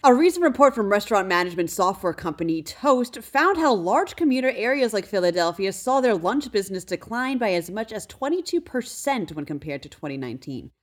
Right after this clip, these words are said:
thanks to both covid and the current remote work model. Pair those two factors with inflation, and now some restaurants have to charge twice as much as they used to to turn a profit.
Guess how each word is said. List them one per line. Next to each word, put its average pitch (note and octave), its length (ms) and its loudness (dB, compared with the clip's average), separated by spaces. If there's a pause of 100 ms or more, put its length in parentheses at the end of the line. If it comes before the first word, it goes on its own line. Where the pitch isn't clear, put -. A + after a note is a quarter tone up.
(160)
thanks F#3 240 0
to - 80 -8
both E3+ 240 0
covid F#3 340 2
and D4 280 0
the A#3 80 2
current F#3 280 -2
remote F3+ 360 0
work F#3+ 320 -6
model. C3 480 -6 (560)
Pair F#3 260 4
those D#3+ 300 0
two E3 120 -2
factors D#3+ 440 -4
with D#3+ 100 -12
inflation, G#3+ 640 -4
and G3 240 -2
now D3+ 180 -6
some C4 320 -2
restaurants C#4 460 -2
have B3 280 -6
to B3 60 -12
charge F3+ 360 -4
twice B3+ 500 -2
as E3 240 -4
much D3+ 280 -6
as D3+ 100 -4
they D#3 100 -2
used F3 360 -6
to E3 100 -6
to D3+ 100 -12
turn D3+ 240 -10
a C#3+ 60 -6
profit. - 540 -10